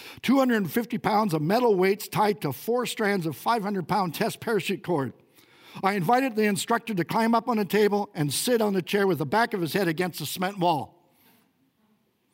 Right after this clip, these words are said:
Then I brought the two hundred fifty pounds of metal, I'm sure with the help of other students, <clears throat>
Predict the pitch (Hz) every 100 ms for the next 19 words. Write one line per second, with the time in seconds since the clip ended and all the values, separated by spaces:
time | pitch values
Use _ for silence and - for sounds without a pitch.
0 | _ - - - 185 269 254 262 247 214
1 | 240 247 240 165 233 208 180 220 180 170
2 | 160 180 160 151 151 147 131 143 151 120
3 | - 160 143 117 123 120 190 - - _
4 | 180